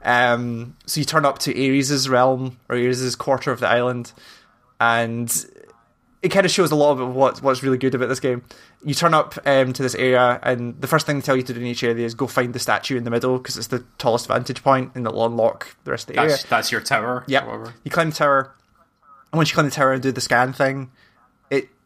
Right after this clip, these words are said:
Speaker 1: kicks in a cutscene of, like, "Oh, that's probably where the god is," 'cause you look at it down. So you kind of look down from the top of the thing, there's this giant fucking bear. Like, bears are enemies in that game, but this is, like, a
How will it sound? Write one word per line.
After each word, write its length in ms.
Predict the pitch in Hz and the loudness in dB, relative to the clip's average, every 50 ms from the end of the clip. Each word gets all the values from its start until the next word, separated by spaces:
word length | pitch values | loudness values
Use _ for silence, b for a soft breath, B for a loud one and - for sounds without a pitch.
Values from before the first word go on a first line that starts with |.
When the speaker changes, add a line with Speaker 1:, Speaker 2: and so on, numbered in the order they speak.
| _ _ - | _ _ -8
Speaker 1:
kicks 220 | - 156 - - | -6 -6 -2 -2
in 80 | 143 127 | -2 -2
a 40 | 127 | 0
cutscene 400 | - 143 139 - 147 139 139 139 | 0 -2 0 0 -2 -2 -2 -4
of, 120 | 131 120 | -2 0
like, 180 | 127 127 131 - - | -2 -2 0 0 0
"Oh, 360 | 247 269 240 180 135 127 - _ | 2 4 4 2 0 -2 -4 _
that's 180 | - 196 196 - | 0 0 0 0
probably 240 | - 151 135 131 | -2 -2 0 0
where 140 | 127 143 143 | 2 0 0
the 60 | 143 147 | -2 -2
god 240 | 131 190 190 180 147 | 0 0 0 2 2
is," 260 | 127 123 120 - - | 0 0 -2 -4 -6
'cause 160 | - - 127 | -6 -10 -12
you 60 | 123 123 | -10 -10
look 140 | 127 135 - | -10 -2 0
at 120 | 143 131 127 | 0 2 2
it 80 | 117 | 2
down. 240 | - 127 135 143 B B B B B B B | 2 0 0 0 B B B B B B B
So 140 | - - | -4 -2
you 200 | 139 131 131 131 127 | 0 2 2 0 0
kind 140 | - 143 131 | 0 -2 2
of 80 | 127 | 2
look 160 | 139 151 143 | 2 2 4
down 160 | - 143 139 135 | 4 2 2 2
from 120 | - 139 | -2 -2
the 40 | 123 | 0
top 100 | 143 127 | 0 0
of 40 | 117 | 0
the 20 | - | 0
thing, 140 | 135 127 127 | -2 -2 -2
there's 140 | 123 120 | -4 -6
this 180 | 127 127 113 107 | -6 -6 -6 -6
giant 440 | 107 - 135 123 123 127 131 123 127 | -2 0 2 2 2 2 0 -4 -4
fucking 360 | - 139 127 - 135 120 120 | -4 -4 -4 -4 -6 -8 -6
bear. 480 | 110 110 123 113 120 127 131 135 - - _ _ _ _ _ _ _ _ _ _ _ | -4 -4 -2 0 0 0 0 -2 -4 -8 _ _ _ _ _ _ _ _ _ _ _
Like, 140 | 127 127 - | -8 -6 -2
bears 200 | - 180 180 156 170 | 0 0 2 2 2
are 60 | 143 | 2
enemies 280 | 123 135 143 147 156 151 | 2 2 2 0 -2 0
in 60 | 156 | 0
that 140 | 156 156 151 | 0 0 0
game, 220 | 175 170 175 165 | 0 -2 -2 -2
but 80 | 151 127 | -2 -2
this 120 | 131 - - | -2 -4 -4
is, 60 | - | -6
like, 100 | 120 - | -8 -12
a 60 | - | -12